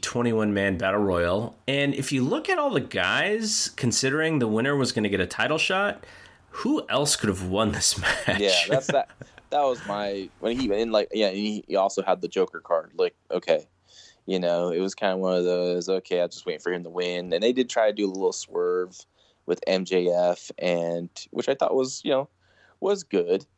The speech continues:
Speaker 2: but, uh, I was, there was no, there was no drama in this match at all. I just figured, you know, that Adam Page is gonna win and, and go on to challenge whoever for the championship you know, coming up in August. So,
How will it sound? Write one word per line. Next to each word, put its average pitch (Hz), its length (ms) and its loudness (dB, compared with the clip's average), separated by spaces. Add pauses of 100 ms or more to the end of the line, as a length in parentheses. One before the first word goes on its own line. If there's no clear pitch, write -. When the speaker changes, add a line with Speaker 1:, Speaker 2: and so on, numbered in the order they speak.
(340)
Speaker 2:
but, 98 340 0
uh, 90 440 2 (320)
I 104 60 4
was, 113 260 2
there 113 80 2
was 110 180 -2
no, 104 640 2
there 107 100 2
was 107 80 0
no 127 100 2
drama 90 460 0
in 87 100 0
this - 200 -10
match 85 200 0
at 85 60 -2
all. 85 160 -2
I 85 40 -2
just 85 220 -6
figured, 85 440 -2
you 85 80 0
know, 85 200 4
that 82 180 2 (140)
Adam 90 220 0
Page 87 500 -2
is 85 140 -8
gonna 85 180 0
win 87 500 2 (640)
and, 85 760 2 (580)
and 92 140 2
go 90 260 4
on 92 200 2
to 85 220 2
challenge 90 480 -2
whoever 92 340 2
for 92 140 -2
the 87 80 4
championship 85 600 0 (720)
you 107 80 2
know, 82 80 2
coming 95 300 0
up 90 160 0
in 90 140 0
August. 95 460 -2
So, 85 240 -2